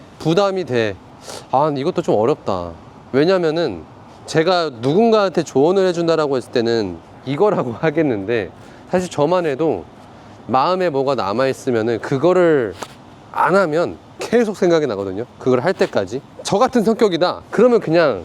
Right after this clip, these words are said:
이거 가면 돼요. 근데 진짜 딱 현실적으로만 차를, 아니, 이거를 가지고 싶은 것도 아니고 이거를 가지고 싶은 것도 아니야. 근데 예산과 공간 때문에 고민을 하고 있어. 그러면은 조금 더 합리적으로 이거를 가시면 돼요.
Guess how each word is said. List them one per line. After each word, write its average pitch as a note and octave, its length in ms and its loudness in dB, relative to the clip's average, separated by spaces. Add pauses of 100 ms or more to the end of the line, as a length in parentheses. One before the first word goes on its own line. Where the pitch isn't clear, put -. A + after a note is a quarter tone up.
(180)
이거 E3+ 200 2
가면 C#3+ 260 -2
돼요. F2 140 -10 (460)
근데 G3 320 2 (440)
진짜 G#3+ 380 2
딱 - 220 -4
현실적으로만 A#3+ 760 4
차를, G3 520 0
아니, C3+ 240 -2
이거를 G3+ 300 4
가지고 C#3+ 340 -2
싶은 D#3 220 -2
것도 C#3 220 0
아니고 A#2+ 200 0
이거를 A2 240 2
가지고 C3+ 260 -2
싶은 F3+ 200 -4
것도 F#3 220 2
아니야. A2 300 -2 (260)
근데 A#3 340 0 (540)
예산과 G#3 540 2
공간 G3+ 380 2
때문에 F#3+ 240 2
고민을 D#3 360 2
하고 E3 180 0
있어. F#2 280 -8 (440)
그러면은 G3 640 2 (480)
조금 A3+ 340 2
더 F#3+ 80 2
합리적으로 G3 360 0
이거를 E3+ 160 2
가시면 B2 320 -4
돼요. F2+ 160 -10